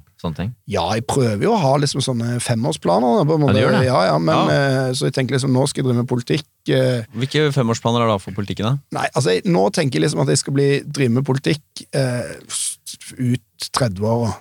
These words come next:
Speaker 2: tror jeg.
Speaker 1: Ja.
Speaker 2: Så vil jeg veldig gjerne bare bruke tid på å skrive.
Speaker 3: Dine
Speaker 2: Så
Speaker 3: tredve år, eller tjue, tredve-årene?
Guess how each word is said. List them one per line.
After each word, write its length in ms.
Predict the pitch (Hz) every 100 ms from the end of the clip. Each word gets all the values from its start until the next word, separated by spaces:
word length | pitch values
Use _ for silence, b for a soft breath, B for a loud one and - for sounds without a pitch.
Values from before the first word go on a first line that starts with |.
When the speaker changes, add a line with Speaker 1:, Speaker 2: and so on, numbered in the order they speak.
| -
Speaker 2:
tror 180 | 110 95
jeg. 140 | - -
Speaker 1:
Ja. 160 | 92 90 107
Speaker 2:
Så 200 | - 139 -
vil 140 | 143
jeg 100 | 147
veldig 320 | 131 135 110 113
gjerne 420 | 107 110 110 95 120
bare 200 | 101 104
bruke 240 | 107 104
tid 140 | 110 104
på 80 | 117
å 60 |
skrive. 400 | - 104 78 90 - 117
Speaker 3:
Dine 220 | 135 110
Speaker 2:
Så 140 | 98 104
Speaker 3:
tredve 100 | 107
år, 120 | 147
eller 140 | 180 160
tjue, 360 | 160 104 98
tredve-årene? 500 | 95 95 95 95 104